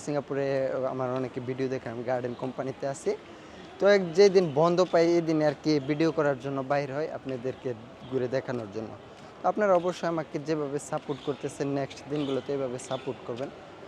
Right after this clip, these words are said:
আপনারা যদি সাপোর্ট করেন, ভিডিওগুলো দেখেন, লাইক করেন, কমেন্ট করেন, তাহলে আর কি ভিডিও করতে আগ্রহ জাগে। আর যদি আপনারা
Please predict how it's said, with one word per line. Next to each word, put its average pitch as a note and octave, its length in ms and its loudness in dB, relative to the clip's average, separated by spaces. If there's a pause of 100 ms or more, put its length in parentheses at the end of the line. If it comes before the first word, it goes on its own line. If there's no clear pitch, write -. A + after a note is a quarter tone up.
(300)
আপনারা F3 300 0
যদি D#3 200 0
সাপোর্ট E3 360 0
করেন, D3+ 160 2 (100)
ভিডিওগুলো D3 340 4 (140)
দেখেন, D3 260 0 (100)
লাইক C#3 160 0 (100)
করেন, C3+ 160 0 (100)
কমেন্ট C#3 300 -2
করেন, C#3+ 240 -4
তাহলে C#3 260 0
আর B2+ 80 -6
কি C#3+ 80 -8 (120)
ভিডিও C#3+ 220 0 (100)
করতে D3 220 -4 (160)
আগ্রহ D3 260 2 (140)
জাগে। G#2+ 220 -8 (880)
আর D#3+ 140 6
যদি E3+ 180 4
আপনারা E3+ 200 2